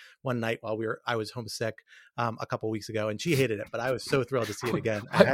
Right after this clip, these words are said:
Speaker 1: highly
Speaker 2: did you have to
Speaker 1: recommend it.
Speaker 2: let you <laughs> watch it? You're a grown-ass man. Watch whatever you wanna <laughs> watch.
Speaker 1: We decided movies collectively,
Speaker 2: <laughs> Okay,
Speaker 1: and,
Speaker 2: okay.
Speaker 1: like, you know, she wasn't excited about, I wanted her to watch
Speaker 2: Oh,
Speaker 1: it,
Speaker 2: I see.
Speaker 1: but
Speaker 2: So
Speaker 1: she,
Speaker 2: she
Speaker 1: I let
Speaker 2: had
Speaker 1: her,
Speaker 2: to watch it. Okay,
Speaker 1: she let me
Speaker 2: got it.
Speaker 1: badger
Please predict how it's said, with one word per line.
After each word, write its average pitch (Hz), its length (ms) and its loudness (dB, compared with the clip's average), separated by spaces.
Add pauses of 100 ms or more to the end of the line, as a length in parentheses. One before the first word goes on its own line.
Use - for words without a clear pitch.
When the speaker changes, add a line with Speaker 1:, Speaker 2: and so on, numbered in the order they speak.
(120)
Speaker 1:
highly 196 80 10
Speaker 2:
did - 120 6
you 226 60 10
have 220 180 8
to 214 80 12
Speaker 1:
recommend 110 300 6
it. - 40 0
Speaker 2:
let 131 200 8
you 131 220 8
<laughs> 107 80 2
watch 113 420 10
it? - 180 2
You're - 360 4
a - 20 -18
grown-ass 196 640 10
man. 175 340 12
Watch 185 300 12
whatever 208 280 12
you 220 140 10
wanna 214 300 12
<laughs> - 0 -
watch. - 840 4
Speaker 1:
We 202 80 6
decided 226 380 8
movies 202 260 4
collectively, 147 720 6
Speaker 2:
<laughs> 143 80 8
Okay, 143 80 8
Speaker 1:
and, 135 100 4
Speaker 2:
okay. 131 80 4
Speaker 1:
like, 135 240 6
you 165 100 6
know, 131 360 8
she 180 220 4
wasn't 165 220 6
excited 139 280 6
about, 143 160 4
I 175 80 12
wanted 165 240 8
her 196 240 4
to 151 80 4
watch 110 200 2
Speaker 2:
Oh, 139 100 12
Speaker 1:
it, 127 40 12
Speaker 2:
I 127 40 12
see. 123 140 2
Speaker 1:
but 110 100 4
Speaker 2:
So 151 60 8
Speaker 1:
she, 202 180 12
Speaker 2:
she 214 60 12
Speaker 1:
I - 20 8
let - 60 10
Speaker 2:
had 113 80 8
Speaker 1:
her, - 60 -2
Speaker 2:
to 123 80 6
watch 98 320 6
it. 101 40 4
Okay, 123 180 6
Speaker 1:
she 180 60 6
let 208 100 8
me 196 40 0
Speaker 2:
got 160 140 6
it. 131 40 2
Speaker 1:
badger 147 380 4